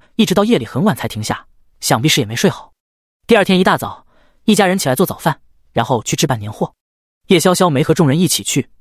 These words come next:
他仍旧去药铺帮忙。叶家人用了三天时间，将过年要用的东西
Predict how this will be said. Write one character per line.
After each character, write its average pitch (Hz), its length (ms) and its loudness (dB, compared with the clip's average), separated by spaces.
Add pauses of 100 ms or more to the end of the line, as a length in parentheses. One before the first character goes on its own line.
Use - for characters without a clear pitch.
(280)
他 - 120 0
仍 160 180 0
旧 165 140 2
去 - 120 0
药 139 80 4
铺 - 120 -6
帮 123 120 0
忙。 104 220 -8 (560)
叶 220 160 6
家 196 100 4
人 175 140 4
用 196 80 4
了 135 80 2
三 214 160 2
天 190 140 0
时 123 120 -4
间， 120 240 -2 (340)
将 214 180 2
过 208 140 4
年 123 120 0
要 175 100 2
用 151 80 0
的 117 60 -4
东 139 160 -2
西 - 220 -6